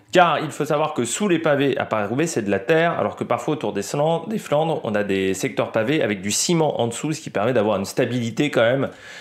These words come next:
euh, un maintien au niveau des pavés dans le sol. Là, c'est comme si vous mettiez des ta-, pavés autobloquants, euh, dans votre jardin, hein. Euh, vous allez voir qu'au bout de trois ans, quatre ans, il y a des pavés qui vont s'enfoncer,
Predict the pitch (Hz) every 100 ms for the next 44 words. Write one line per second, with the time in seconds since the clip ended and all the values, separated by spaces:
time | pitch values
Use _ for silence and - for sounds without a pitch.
0 | - - 104 113 120 127 160 143 120 117
1 | 113 131 135 123 - 87 95 131 120 123
2 | - 147 117 113 110 135 127 101 117 113
3 | - 131 127 131 117 104 110 110 151 151
4 | 110 101 101 98 104 101 107 110 127 104
5 | 113 92 92 98 - 95 95 98 123 120
6 | 117 107 101 - 117 104 127 123 110 -
7 | 143 - - - - 120 123 123 135 131
8 | 120 113 117 - 107 - 139